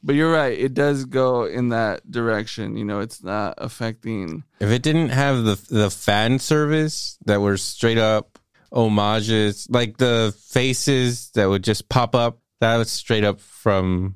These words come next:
Speaker 2: from The Exorcist and
Speaker 1: Yeah,
Speaker 2: shit.
Speaker 1: yeah, yeah. That was cool.
Speaker 2: That was effective or whatever. Yeah, but it's like, okay, so you're taking what already worked before, you're doing it again.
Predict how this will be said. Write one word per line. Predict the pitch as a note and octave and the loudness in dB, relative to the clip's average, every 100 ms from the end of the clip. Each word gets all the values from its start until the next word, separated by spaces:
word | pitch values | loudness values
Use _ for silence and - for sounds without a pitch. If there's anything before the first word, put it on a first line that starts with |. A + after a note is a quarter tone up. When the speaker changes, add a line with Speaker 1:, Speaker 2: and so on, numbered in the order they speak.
| _ _ | _ _
Speaker 2:
from | A2 G2+ | 0 2
The | F#2 | 4
Exorcist | F#2 F#2 G2+ - | 2 0 -4 0
and | G2+ | 0
Speaker 1:
Yeah, | C3 A#2 A2 | 2 0 0
Speaker 2:
shit. | A2 G#2 | -2 -2
Speaker 1:
yeah, | A2 | -6
yeah. | - | -4
That | C3+ | 0
was | D#3 D3+ | 0 -2
cool. | A#2 D#3+ | -10 -4
Speaker 2:
That | C3+ | 0
was | F3 D#3 C#3+ | 2 2 0
effective | C3 D#3 C#3 - F2+ | 0 0 -2 -2 2
or | G2+ | 2
whatever. | G#2+ G2+ F#2 F#2 | 4 2 2 2
Yeah, | G2+ A#2 F#2 | 0 -2 -2
but | B2 | 2
it's | A2+ A2+ - | 2 0 0
like, | G#2 F#2+ | 0 0
okay, | F#2+ G#2+ A#2 G#2 | -4 -2 0 0
so | - A#2 | 0 2
you're | A#2+ | 2
taking | - C#3 B2 B2 A#2 A2+ | 2 -2 2 2 2 2
what | G#2 G#2 | 2 2
already | A2 A2 G2 | 2 2 2
worked | G#2 G2+ - | 2 0 -4
before, | - F#2+ F#2 | -4 0 2
you're | G2 | 2
doing | G2 G#2 | 2 2
it | G#2 G#2+ | 2 0
again. | G2+ F2 | -2 -4